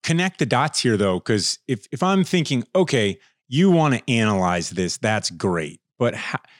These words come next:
but as we connect the dots, what's really important is that's gonna impact the, the cure. And by the cure, I mean, if, if you start to see something as a cluster or a real hotspot, the sooner you see it,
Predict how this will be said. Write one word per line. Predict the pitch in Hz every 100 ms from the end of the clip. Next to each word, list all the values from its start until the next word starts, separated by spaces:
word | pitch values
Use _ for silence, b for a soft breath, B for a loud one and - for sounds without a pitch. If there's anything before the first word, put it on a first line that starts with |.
| b _
but | 143 135 -
as | 156 151
we | 151
connect | 120 151 190 196
the | 117
dots, | 110 165 - -
what's | 127 -
really | 107 117 202 214 123
important | 104 - 110 101 101 101 -
is | 107 98 - _ _
that's | - 160
gonna | - 190 143
impact | 139 135 123 - 127 113 - - _ _
the, | - 107 104
the | 104 -
cure. | - - 143 87 67 - _ _
And | 113
by | 117
the | 110
cure, | - - 185 165
I | 117
mean, | 110 107 101 95 b b b b
if, | 139 -
if | 156 131 -
you | 156
start | 123 - 165
to | 156
see | 143 139
something | - 147 135 139
as | 117
a | 92
cluster | - 143 139 - 95
or | 87 98
a |
real | 98 107 123 110
hotspot, | - 127 - - 98 82 85 _ _
the | 110
sooner | 113 - 185 175
you | 123 104
see | - - 220
it, | 95 92